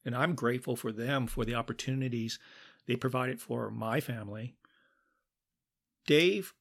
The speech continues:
moved forward, but his legacy was that he was able to take, uh, our community's resources, upgrade 'em, and I think really enhance the cohesion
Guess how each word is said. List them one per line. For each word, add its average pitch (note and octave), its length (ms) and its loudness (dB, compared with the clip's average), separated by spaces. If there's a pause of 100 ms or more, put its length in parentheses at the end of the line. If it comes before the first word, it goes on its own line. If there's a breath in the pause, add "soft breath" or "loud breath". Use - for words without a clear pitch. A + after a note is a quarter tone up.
(200)
moved D#3+ 260 2
forward, D3 240 6
but C3 120 0
his B2+ 180 0
legacy C3+ 480 4
was A2 360 0
that A2 380 0
he D#3+ 880 -4 (600)
was A#2 260 -2
able C3 440 2
to A2+ 600 -4 (540)
take, - 480 0 (800)
uh, A#2+ 160 -2
our B2+ 100 0
community's B2+ 500 -2
resources, A#2 720 0 (140)
upgrade A#2+ 540 0
'em, A#2 200 -6 (440 soft breath)
and A#2 120 -4
I A#2+ 60 -4
think C#3 200 -4
really C3+ 320 4
enhance B2 520 -4
the A2 180 -4
cohesion B2 880 0